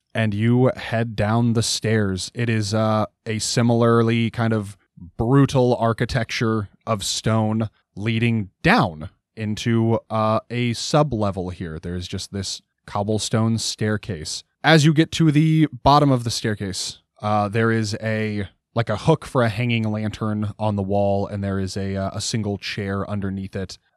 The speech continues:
uh, as if typically a guard would be posted here specifically. Um, but as he said, they were all asleep as they were allowed to be at that point. Um, and sure enough, as you get closer,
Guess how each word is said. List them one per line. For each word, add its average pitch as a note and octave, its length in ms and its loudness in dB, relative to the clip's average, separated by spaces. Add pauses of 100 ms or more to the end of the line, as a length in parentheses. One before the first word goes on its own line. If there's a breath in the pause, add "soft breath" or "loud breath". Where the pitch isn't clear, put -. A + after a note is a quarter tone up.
uh, G2 180 -4
as G#2 200 -2
if - 280 -8 (180)
typically G#2+ 540 -4 (220)
a A#2+ 140 0
guard G2+ 400 2
would F#2+ 140 -4
be F#2+ 140 -8
posted F#2+ 680 -8
here F2 400 -10
specifically. E2+ 920 -10 (240)
Um, F2 260 -6
but A2+ 120 2
as A#2 140 2
he G#2+ 100 -2
said, F#2 420 -4 (240)
they A2+ 160 2
were G2+ 160 0
all F#2 280 0
asleep G#2+ 420 -4 (100)
as A2+ 200 0
they A2 120 2
were G#2 160 4
allowed F#2+ 600 -2
to G2+ 160 -8
be E2+ 340 -8 (280)
at G2 200 -6
that F2 200 -8
point. E2 360 -10 (240)
Um, F#2 540 -2 (360)
and A2+ 280 2
sure C3 200 4
enough, F3+ 260 4
as A2+ 240 -2
you B2 340 2 (220)
get A#2 300 -4
closer, A#2 580 2